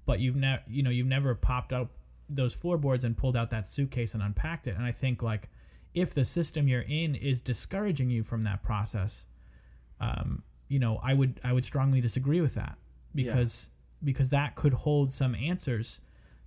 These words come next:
Speaker 1: that, you know, yes, they're not explicitly biblical answers,
Speaker 2: I mean, think
Speaker 1: but
Speaker 2: of
Speaker 1: they're
Speaker 2: the,
Speaker 1: answers.
Speaker 2: think of, like,
Speaker 1: <laughs> And they're
Speaker 2: the,
Speaker 1: important.
Speaker 2: think of the memes that you see online that have, like, <laughs> you know, like,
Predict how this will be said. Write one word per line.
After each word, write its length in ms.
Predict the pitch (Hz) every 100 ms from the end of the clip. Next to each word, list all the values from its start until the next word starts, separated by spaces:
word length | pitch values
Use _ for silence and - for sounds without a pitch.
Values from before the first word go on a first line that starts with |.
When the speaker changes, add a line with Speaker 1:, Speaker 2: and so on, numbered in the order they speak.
| - -
Speaker 1:
that, 360 | 135 123 123 -
you 80 | 139
know, 120 | 139
yes, 280 | 123 165 139
they're 120 | - 135
not 220 | 139 139
explicitly 600 | 131 - 139 143 117 123
biblical 400 | 135 156 - 117
answers, 420 | 110 - 156 - -
Speaker 2:
I 60 |
mean, 160 | 143 147
think 160 | 196 185
Speaker 1:
but 40 |
Speaker 2:
of 60 | 240
Speaker 1:
they're 100 | 165
Speaker 2:
the, 40 | 143
Speaker 1:
answers. 460 | 165 123 92 - -
Speaker 2:
think 220 | 175 196
of, 120 | 196
like, 160 | 160 151
Speaker 1:
<laughs> 0 |
And 80 | 139
they're 120 | 123
Speaker 2:
the, 60 |
Speaker 1:
important. 420 | - 180 165 123 117 - 123
Speaker 2:
think 180 | 175
of 80 | 196
the 80 | 170
memes 640 | 110 123 151 170 165 139
that 120 | 123
you 120 | 127 110
see 280 | - 123 113
online 720 | 117 110 104 113 120 139 143 - -
that 120 | 92
have, 240 | 110 110
like, 320 | 110 95 - - -
<laughs> 140 | -
you 280 | - - 135 -
know, 300 | 135 - 110 -
like, 240 | - -